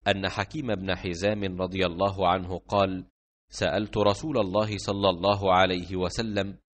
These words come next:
فأعطاني، ثم سألته فأعطاني، ثم قال لي: 'يا حكيم، إن هذا المال خضر حلو، فمن أخذه بسخاوة نفس بورك له فيه، ومن أخذه بإشراف نفس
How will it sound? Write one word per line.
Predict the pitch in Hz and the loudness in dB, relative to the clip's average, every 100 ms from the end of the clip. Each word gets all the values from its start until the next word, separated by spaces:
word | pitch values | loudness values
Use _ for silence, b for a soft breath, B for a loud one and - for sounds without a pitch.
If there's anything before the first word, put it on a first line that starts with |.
| _ - | _ 0
فأعطاني، | 101 107 107 - 123 92 90 73 _ _ _ | 2 2 0 -2 -2 -2 -6 -8 _ _ _
ثم | - 95 90 | -4 -2 -2
سألته | 87 90 101 127 - 101 101 92 | -2 -2 -2 -4 -6 -4 -4 -2
فأعطاني، | 104 101 107 - 147 95 90 80 _ _ _ | 0 2 2 0 -4 -2 -6 -10 _ _ _
ثم | - 98 | -4 -2
قال | 92 85 110 107 92 90 | 0 0 4 4 4 2
لي: | 110 107 - | -2 -8 -8
'يا | 107 101 90 | 0 2 2
حكيم، | 101 - 160 117 90 - _ _ _ - | 0 -6 -6 -8 -10 -16 _ _ _ -4
إن | 107 104 | -2 0
هذا | 110 160 143 104 | 0 0 0 2
المال | 92 92 110 98 90 | 2 2 2 2 2
خضر | - 147 104 95 98 | 0 -4 -2 -2 -4
حلو، | - 143 92 78 _ _ _ - | -2 -2 -4 -12 _ _ _ 0
فمن | 101 98 92 | 2 2 0
أخذه | - 127 113 107 101 98 | -4 -2 0 0 0 -2
بسخاوة | 95 92 98 104 151 107 92 - | -2 -2 -4 -2 -2 0 -2 -2
نفس | 95 113 - 101 98 95 _ _ | -4 -4 -4 -6 -6 -10 _ _
بورك | 104 117 170 104 98 - | -4 0 2 0 0 2
له | 90 98 98 101 | 2 2 0 -4
فيه، | - 156 95 - _ _ _ | -4 -6 -6 -8 _ _ _
ومن | 98 95 90 78 | 0 2 2 0
أخذه | 117 127 110 104 95 95 | -6 -4 -2 -2 -2 -4
بإشراف | 95 - 101 120 151 143 | -6 -6 -6 -4 -6 -6
نفس | 95 104 - | -6 -6 -6